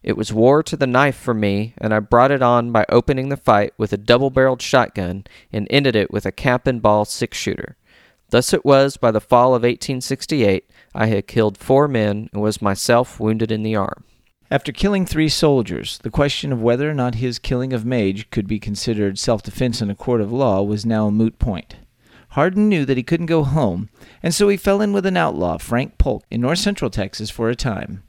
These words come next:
Speaker 2: Polk had killed a man named Brady, and a detachment of soldiers out of Corsicana pursued them.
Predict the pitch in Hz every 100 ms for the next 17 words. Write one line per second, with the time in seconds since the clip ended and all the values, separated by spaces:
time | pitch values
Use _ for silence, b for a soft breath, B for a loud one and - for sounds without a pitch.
0 | _ _ _ - 208 196 175 185 156 147
1 | 156 151 147 139 113 131 120 98 76 -
2 | - 110 110 104 120 135 - 143 117 -
3 | 131 139 139 113 101 - 131 131 127 135
4 | 143 139 147 120 101 - -